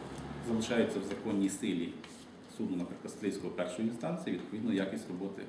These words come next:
і краще. Якщо вам цікаво, можу вам пояснити і роз-, і розказати,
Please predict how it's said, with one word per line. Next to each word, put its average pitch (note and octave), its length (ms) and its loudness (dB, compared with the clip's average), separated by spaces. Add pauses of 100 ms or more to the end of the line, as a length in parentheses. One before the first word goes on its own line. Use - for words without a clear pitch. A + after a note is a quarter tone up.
(140)
і - 120 -12
краще. - 300 -10 (640)
Якщо - 240 2
вам C3+ 160 10
цікаво, B2+ 360 4
можу G#2+ 240 4
вам G2+ 120 4
пояснити A#2+ 560 -2 (760)
і A2 40 -4
роз-, G2+ 240 -2
і - 80 -4
розказати, G2 640 0